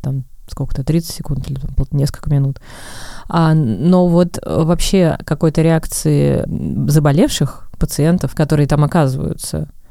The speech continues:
То есть понятно, что их в основном везут в больницу, да, туда мало кого привозят из, э, заболевших.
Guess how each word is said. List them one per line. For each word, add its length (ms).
То 100
есть 80
понятно, 280
что 140
их 80
в 20
основном 420
везут 360
в 80
больницу, 480
да, 160
туда 160
мало 240
кого 180
привозят 560
из, 320
э, 560
заболевших. 640